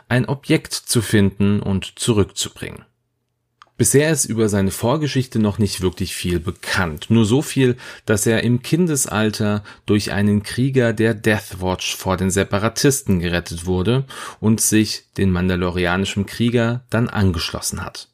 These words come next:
Ein kurzer Exkurs, was die Death Watch betrifft. Die war eine mandalorianische Splittergruppe, die sich im Laufe der Klonkriege gegen die pazifistische Regierung von Mandalore stellte.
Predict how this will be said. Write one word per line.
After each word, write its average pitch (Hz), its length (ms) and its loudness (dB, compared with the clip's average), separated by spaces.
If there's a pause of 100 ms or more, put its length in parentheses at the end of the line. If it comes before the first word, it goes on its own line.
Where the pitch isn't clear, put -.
(680)
Ein 117 120 2
kurzer 139 300 2
Exkurs, 139 640 2
was 131 180 2
die 107 180 0
Death 123 360 2
Watch 180 240 -2
betrifft. - 680 -2
Die 120 600 -2
war 127 300 0
eine 120 340 2
mandalorianische 110 1200 0
Splittergruppe, - 1000 -4
die 107 180 0
sich 107 260 -2
im 104 200 2
Laufe 113 480 2
der 107 180 2
Klonkriege 120 880 0 (360)
gegen 117 320 4
die 104 200 0
pazifistische 104 1120 -2
Regierung 87 580 -2
von 107 300 0
Mandalore 90 560 4
stellte. - 560 -12